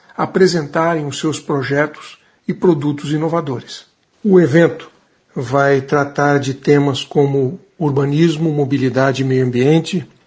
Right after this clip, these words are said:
mobilidade pessoal, transporte público, intermodalidade e integração de meios de transporte, a economia do transporte, gestão e operação de mobilidade,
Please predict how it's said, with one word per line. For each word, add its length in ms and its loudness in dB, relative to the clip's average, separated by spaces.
mobilidade 800 2
pessoal, 920 -2
transporte 640 0
público, 640 -6
intermodalidade 1400 2
e 60 -4
integração 800 0
de 140 -6
meios 280 0
de 100 -8
transporte, 720 -6
a 120 2
economia 800 2
do 100 -6
transporte, 840 -6
gestão 680 2
e 100 0
operação 640 -2
de 80 -4
mobilidade, 800 -6